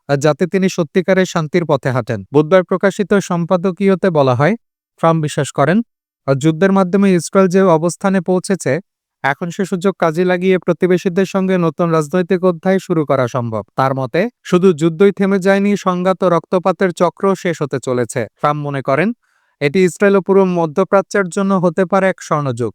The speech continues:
ইসরায়েলি পার্লামেন্টে নেসেটে দেওয়া বক্তৃতায় ট্রাম্প বলেন, "আমাদের সাহায্যে ইসরায়েল যে বিজয় অর্জন করেছে, তা তারা অস্ত্র ছাড়াই করতে পারত না।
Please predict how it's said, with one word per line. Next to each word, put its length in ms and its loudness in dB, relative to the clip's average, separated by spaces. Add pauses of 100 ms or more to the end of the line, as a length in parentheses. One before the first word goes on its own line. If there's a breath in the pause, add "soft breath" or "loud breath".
(100)
ইসরায়েলি 400 0
পার্লামেন্টে 540 0
নেসেটে 420 -2
দেওয়া 200 2
বক্তৃতায় 580 -2
ট্রাম্প 360 0
বলেন, 260 0 (180)
"আমাদের 340 0
সাহায্যে 460 2
ইসরায়েল 340 2
যে 120 2
বিজয় 340 2
অর্জন 420 2
করেছে, 500 -2 (400)
তা 120 4
তারা 220 2
অস্ত্র 340 0
ছাড়াই 240 0
করতে 300 -2
পারত 260 -2
না। 200 -4